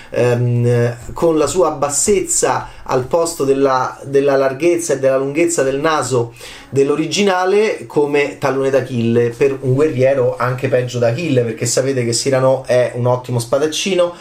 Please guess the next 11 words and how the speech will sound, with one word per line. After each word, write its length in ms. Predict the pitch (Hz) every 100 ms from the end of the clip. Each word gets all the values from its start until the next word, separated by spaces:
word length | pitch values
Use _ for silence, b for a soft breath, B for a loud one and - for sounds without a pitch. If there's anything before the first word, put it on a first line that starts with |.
| 131
è 100 | 117
un 180 | 120 120
ottimo 400 | 117 131 - 127
soldato 460 | 120 180 139 123 123
nella 200 | 123 139
Francia 540 | 131 113 117 - 120 B B
del, 400 | - 127 139 127 123
eh, 920 | 110 113 110 113 110 110 110 113 113
del 160 | 120
diciassettesimo 800 | 113 117 131 127 131 151 135 160
secolo, 540 | 165 127 120 135 147